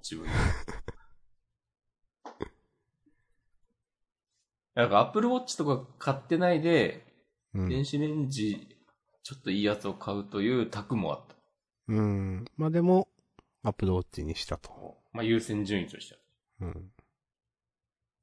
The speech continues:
Speaker 1: はい。
Speaker 2: うん。あの、まあこれあんまり買った話ではないし、
Speaker 1: うん。
Speaker 2: 近々買う話でもないんだけど、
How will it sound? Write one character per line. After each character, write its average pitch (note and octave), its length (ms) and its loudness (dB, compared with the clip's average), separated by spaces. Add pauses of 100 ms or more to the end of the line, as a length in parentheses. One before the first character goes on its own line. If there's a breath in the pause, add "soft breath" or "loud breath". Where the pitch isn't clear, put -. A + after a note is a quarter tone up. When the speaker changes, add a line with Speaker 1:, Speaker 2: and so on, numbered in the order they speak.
(1600 loud breath)
Speaker 1:
は - 160 -14
い。 - 40 -20 (1200)
Speaker 2:
う G#2 60 -6
ん。 F#2+ 100 -12 (300)
あ G2+ 180 0
の、 F#2 320 -2 (2250)
ま A2+ 100 0
あ - 20 -4
こ - 120 -4
れ F2+ 80 0
あ A2+ 60 2
ん A3 140 4
ま C4+ 140 2
り B3+ 260 2 (300)
買 - 260 -2
っ - 100 -20
た G3+ 120 6
話 G#3+ 400 4
で F#3+ 80 8
は G#2 140 8
な G#2 160 4
い F#2 100 2
し、 E2+ 420 -4 (460)
Speaker 1:
う G2+ 80 -4
ん。 D2+ 220 -8 (120)
Speaker 2:
近 - 240 2
々 A#2+ 240 0
買 - 220 2
う D3+ 80 8
話 D#3 360 2
で D#3+ 100 4
も G#2+ 140 4
な G2 120 4
い G#2 80 4
ん G2 80 2
だ F#2 80 0
け F2 140 -4
ど、 F2+ 280 2